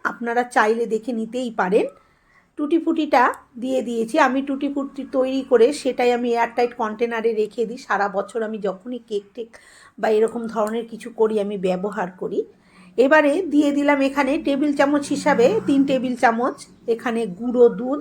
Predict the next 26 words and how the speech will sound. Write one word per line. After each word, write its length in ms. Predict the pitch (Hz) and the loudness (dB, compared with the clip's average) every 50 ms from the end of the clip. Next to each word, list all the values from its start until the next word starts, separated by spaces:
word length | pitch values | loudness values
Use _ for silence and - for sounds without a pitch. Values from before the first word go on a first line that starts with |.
| - 254 | 2 2
আমি 120 | 220 233 240 226 | 0 0 -4 -4
এখানে 220 | 226 262 254 247 233 - - 247 226 | -4 -4 -4 -6 -6 -6 -2 0 0
আমুল 240 | 240 277 285 294 285 277 247 196 185 | 0 2 2 2 2 2 0 -4 -6
গুঁড়ো 180 | 202 233 247 233 214 | -2 2 4 4 4
দুধ 140 | 220 240 208 190 202 | 2 -4 -4 0 0
ব্যবহার 340 | 208 202 196 214 226 214 180 185 - | 0 2 0 0 0 0 -2 -2 -2
করেছি, 300 | 208 196 202 208 - 359 466 523 - - - - - - - 208 | -2 0 0 0 0 -2 -2 -2 -4 -14 -20 -16 -6 -2 -2 0
আপনারা 280 | 240 233 220 208 202 196 165 | 0 0 -2 0 0 0 0
যে 80 | 190 196 190 | -2 -4 -4
কোনো 140 | 233 226 233 247 220 | -4 -4 -4 -2 0
ব্র্যান্ডের 380 | 226 226 226 233 240 233 254 220 196 | 2 2 2 2 0 -2 -4 -4 -4
দুধ 120 | 233 254 220 214 247 | -10 -6 -2 0 2
ব্যবহার 320 | 233 226 269 269 277 277 277 - | 2 2 0 0 -2 -2 -4 -2
করতে 260 | 285 277 285 - 302 294 294 | -4 -6 -4 -4 -4 0 2
পারেন। 220 | 294 285 294 339 415 427 - - - - - 247 | 2 2 2 0 -4 -6 -10 -18 -20 -14 -8 -4
গুঁড়ো 200 | 220 254 247 254 240 208 | -2 2 2 2 2 0
দুধটা 260 | 247 233 - - 240 226 202 | -4 -4 -2 0 0 0 0
দিলে 160 | 240 233 254 247 226 | 0 0 2 2 2
এখানে 240 | 233 - 233 220 226 226 | 0 -2 -6 -6 -6 -4
টেস্টটা 320 | - 226 226 - - - 240 214 208 | -2 -2 -2 -2 0 2 2 4 4
আরও 120 | 208 226 214 196 | 4 2 4 4
বেশি 200 | 202 202 - 269 269 - | 2 2 0 -4 -8 -8
সুন্দর 320 | - 247 233 233 226 226 220 208 220 | -8 -8 -4 0 2 0 2 2 0
হবে, 200 | 185 175 220 453 508 - - - - - - - | 0 2 2 2 0 -2 -12 -20 -20 -12 -4 0
তাই 160 | 233 202 226 240 233 | 2 4 6 6 4
আমি 120 | 226 233 | 4 2